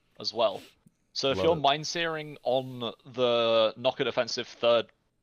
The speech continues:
Speaker 1: Area hills, if you're mind searing something at the top, it won't hit, it won't hit something that's also in the pull and in range at the bottom.
Speaker 2: Hmm.
Speaker 1: And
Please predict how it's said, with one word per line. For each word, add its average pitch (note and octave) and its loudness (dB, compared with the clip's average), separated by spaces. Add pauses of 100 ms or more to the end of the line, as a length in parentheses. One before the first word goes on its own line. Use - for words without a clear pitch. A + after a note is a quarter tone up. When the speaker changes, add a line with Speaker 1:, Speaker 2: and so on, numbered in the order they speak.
(140)
Speaker 1:
Area A#2 0
hills, C3+ -4 (1160)
if - -6
you're E3 4
mind D3+ 2
searing G3+ 0
something F3 -4
at E3 -10
the C#3 -10
top, - 0
it E3 0
won't D3+ 0
hit, B2 -4
it C#3+ 0
won't E3 -2
hit - -2
something E3+ -6
that's B2+ -10
also C#3+ 0
in C3 -6
the C3+ -2
pull B2 -2
and B2+ -4
in C3+ 0
range A#2 -4
at A#2+ -2
the G#2+ -20
bottom. E3 -6 (200)
Speaker 2:
Hmm. F2+ -8 (320)
Speaker 1:
And C#3 0